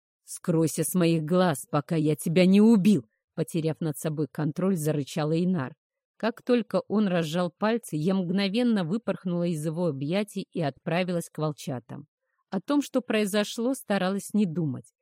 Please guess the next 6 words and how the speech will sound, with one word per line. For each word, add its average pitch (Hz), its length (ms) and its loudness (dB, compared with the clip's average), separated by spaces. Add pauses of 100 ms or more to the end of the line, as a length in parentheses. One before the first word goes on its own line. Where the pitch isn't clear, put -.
(240)
Мне 175 200 2
нельзя 226 420 2
поддаваться 214 720 -2
иллюзиям. 135 540 -2 (320)
То, 202 140 0
что - 300 -2